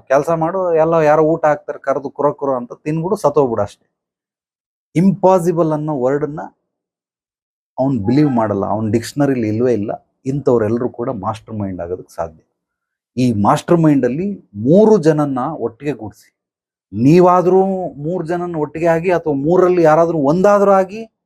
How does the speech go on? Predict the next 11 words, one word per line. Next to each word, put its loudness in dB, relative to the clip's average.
ಇನ್ನು -6
ಮಿಕ್ಕಿದ 0
ಎರಡು 4
ಏನ್ 2
ಆಗ್ತಾ 0
ಇಲ್ಲ -2
ಅವ್ರನ್ನೆಲ್ಲ -2
ಕೂಡಿಸ್ಕೊಳ್ಬೇಕು. -2
ಕೂಡಿಸ್ಕೊಂಡು -4
ನೀವು -2
ಅನ್ಕೊಂಡಿರೋದನ್ನ -4